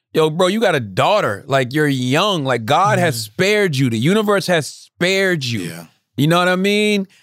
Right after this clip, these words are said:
Speaker 1: We all knew that what he was doing was gonna lead him to jail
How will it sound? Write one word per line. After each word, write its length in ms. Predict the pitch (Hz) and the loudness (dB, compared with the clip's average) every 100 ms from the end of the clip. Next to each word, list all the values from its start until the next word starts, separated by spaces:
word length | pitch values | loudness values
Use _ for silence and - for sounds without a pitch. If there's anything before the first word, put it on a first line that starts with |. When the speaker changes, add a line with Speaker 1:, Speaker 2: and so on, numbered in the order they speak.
| _ | _
Speaker 1:
We 180 | 139 175 | 0 2
all 340 | 170 202 202 | 2 4 2
knew 300 | 185 202 214 | 2 2 2
that 180 | 185 147 | 2 0
what 180 | 160 180 | 0 0
he 140 | 180 | 0
was 220 | 175 156 | 0 0
doing 400 | 123 160 180 170 | 0 0 0 0
was 100 | 151 | 0
gonna 260 | 135 139 135 | 0 0 2
lead 280 | 147 170 165 | 0 0 2
him 180 | 151 143 | 2 0
to 120 | 120 | 0
jail 600 | 98 123 151 147 135 123 | 0 2 2 2 2 -2